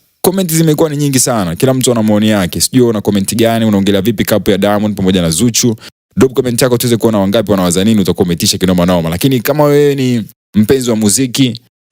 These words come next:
mahusiano na stories za kisanii kwa ujumla, naamini kwamba hii video itakuwa imeweza kukukosha, au sio bana? Tuachie comment yako, gonga like kwenye video.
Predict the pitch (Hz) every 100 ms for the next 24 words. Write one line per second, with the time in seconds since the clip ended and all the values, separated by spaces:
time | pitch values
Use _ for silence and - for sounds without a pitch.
0 | - 98 98 - 120 120 120 120 104 107
1 | 104 101 - - - - - 143 127 107
2 | - - 104 120 110 98 107 117 95 82
3 | - - 98 113 220 117 110 107 127 120
4 | 120 113 - 113 101 92 80 76 - 95
5 | - 85 117 131 117 98 80 76 _ _
6 | _ - - 139 139 127 151 135 139 131
7 | 127 120 113 107 127 139 139